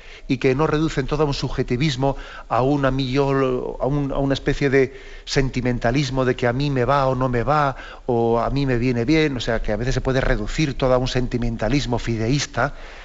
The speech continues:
Los círculos filosóficos más defensores de la capacidad del hombre de conocer la verdad, conocerla en su razón, esos círculos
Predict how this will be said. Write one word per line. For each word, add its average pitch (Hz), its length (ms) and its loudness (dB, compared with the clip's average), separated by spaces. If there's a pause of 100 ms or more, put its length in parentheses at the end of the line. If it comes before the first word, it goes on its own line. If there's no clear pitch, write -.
(280)
Los 123 200 0
círculos 208 420 2
filosóficos 131 840 0
más 151 240 0
defensores 131 540 0
de 131 80 4
la 117 120 2
capacidad 123 540 0
del 151 160 2
hombre 117 360 -2 (1600)
de 123 120 -2
conocer 120 400 -2
la 156 80 0
verdad, 117 380 0 (240)
conocerla 131 440 -2
en 120 60 0
su 127 140 -4
razón, 120 400 -2 (320)
esos 175 260 -2
círculos 156 420 0